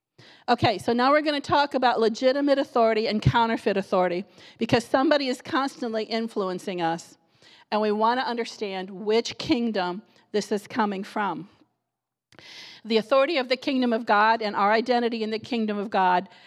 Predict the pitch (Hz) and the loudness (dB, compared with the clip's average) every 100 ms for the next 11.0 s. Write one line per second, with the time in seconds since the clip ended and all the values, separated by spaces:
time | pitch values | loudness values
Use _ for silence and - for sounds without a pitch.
0 | - - 247 233 208 214 226 220 208 226 | -6 0 0 2 2 2 2 -2 0 2
1 | 220 185 180 - 190 185 214 208 208 202 | 2 0 -4 -4 -4 -4 -2 -4 -4 -6
2 | 196 190 220 196 185 175 - - 196 175 | -6 -10 -8 -6 -6 -10 -10 -4 -2 -2
3 | - - - _ _ _ _ _ - _ | -4 -12 -20 _ _ _ _ _ -20 _
4 | _ _ 208 190 208 - 339 285 262 233 | _ _ 0 0 -2 -2 -2 -2 -2 -6
5 | - 262 240 240 240 233 220 214 214 294 | -4 0 0 0 -6 -4 -4 -4 -2 0
6 | 247 262 - - 262 226 - 208 226 233 | 2 0 -4 -6 -2 0 -2 -4 -2 0
7 | 220 214 220 - - 240 226 196 202 226 | 0 -2 -6 -6 -10 -8 -6 -8 -10 -12
8 | - _ _ 208 202 - 226 202 202 233 | -20 _ _ -4 -4 -8 -4 -2 -2 -4
9 | - - - - 214 202 - 240 233 220 | -10 -20 -10 -2 0 2 0 0 -2 -6
10 | 202 - 220 226 247 220 175 170 170 - | -6 -6 0 2 0 -2 -2 -2 -6 -8